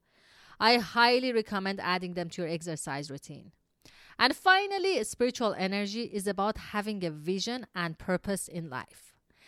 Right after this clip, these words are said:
Something bigger than ourselves. It's about the legacy you want to leave behind. How can you make a difference in this world and in someone's life to improve the quality of their lives?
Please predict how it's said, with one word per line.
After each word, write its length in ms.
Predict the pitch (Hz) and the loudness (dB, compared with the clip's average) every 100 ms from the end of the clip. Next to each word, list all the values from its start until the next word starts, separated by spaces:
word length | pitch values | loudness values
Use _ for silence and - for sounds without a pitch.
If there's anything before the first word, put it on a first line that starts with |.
| - - | -20 -14
Something 560 | - 466 466 - 427 240 | 0 2 2 0 0 0
bigger 260 | 247 226 208 | 2 4 4
than 160 | 180 | 2
ourselves. 680 | 147 147 - 127 - - - _ _ _ _ - | -2 -4 -6 -8 -10 -16 -18 _ _ _ _ 0
It's 160 | 262 | 4
about 260 | 302 302 320 | 6 8 8
the 80 | 285 | 4
legacy 580 | 220 214 240 269 254 269 | 2 2 4 2 0 -4
you 200 | 220 190 | -2 -2
want 240 | 185 185 | -2 -2
to 60 | 190 | -6
leave 300 | 165 165 - | -6 -6 -6
behind. 560 | 160 135 147 120 - - _ _ _ _ | -10 -10 -12 -12 -18 -20 _ _ _ _
How 200 | - 294 | 4 6
can 240 | 349 349 330 | 6 2 0
you 100 | 311 | 0
make 300 | 277 262 262 | 0 0 0
a 40 | |
difference 440 | 220 226 233 214 208 | -2 -4 -4 -4 -4
in 100 | 190 | -4
this 220 | 190 - | -4 -2
world 300 | 190 185 180 | 0 0 0
and 140 | 180 | -6
in 80 | 185 | -6
someone's 440 | - 226 220 208 | -6 -4 -4 -4
life 280 | 185 175 175 | -2 -2 -2
to 120 | - 269 | -8 -10
improve 440 | 294 - 320 311 | -10 -4 -2 0
the 100 | 254 | -2
quality 600 | - - 240 247 247 226 | -4 -4 0 0 0 -2
of 200 | 180 - | -2 -2
their 220 | - 185 175 | -2 -2 0
lives? 580 | 147 107 175 - - | -2 -6 -10 -14 -16